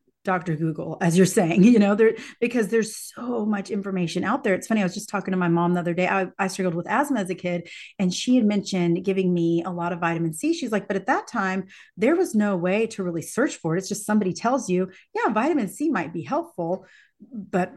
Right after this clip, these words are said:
we don't know. We didn't know. And then the doctors didn't know. And so I was just kind of guessing that that might be helpful.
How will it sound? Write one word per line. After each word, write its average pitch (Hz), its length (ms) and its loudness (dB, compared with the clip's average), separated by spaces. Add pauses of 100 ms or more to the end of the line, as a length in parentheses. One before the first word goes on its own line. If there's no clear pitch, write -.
(140)
we 180 340 -2
don't 330 180 4
know. 170 240 0
We 214 160 0
didn't 277 240 0
know. 190 240 0
And 208 100 -4
then 196 120 -2
the 175 60 -4
doctors 214 360 -6
didn't 180 260 -2
know. 196 260 2
And 180 120 -2
so - 100 -4
I 190 60 0
was 208 160 -4
just 202 200 -8
kind 196 140 -2
of 160 140 -6
guessing 233 400 0
that 175 140 -2
that 170 160 -2
might 285 240 -2
be 202 100 -4
helpful. 170 580 -4